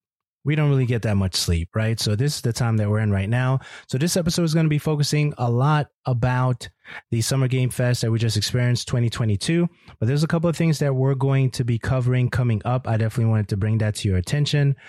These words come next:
Uh, first and foremost, you have the Xbox and Bethesda Game Showcase.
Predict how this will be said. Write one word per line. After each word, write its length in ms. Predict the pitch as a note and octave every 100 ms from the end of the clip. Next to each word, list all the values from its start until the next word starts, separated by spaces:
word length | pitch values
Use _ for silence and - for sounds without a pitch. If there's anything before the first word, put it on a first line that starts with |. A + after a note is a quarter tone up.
| - - -
Uh, 200 | A2 G#2
first 260 | D3+ D#3+
and 100 | C#3+
foremost, 580 | - C#3 C3+ C3+ C3 -
you 120 | A#2
have 480 | G#2+ B2 B2 B2+ A#2+ - - - -
the 240 | A#2 A#2
Xbox 560 | A2 C3+ - C3+ C3 C3
and 80 | A#2
Bethesda 440 | G#2+ B2 A#2+ A#2+
Game 360 | G2+ A#2+ B2 A#2+
Showcase. 680 | - B2 - B2+ B2 A#2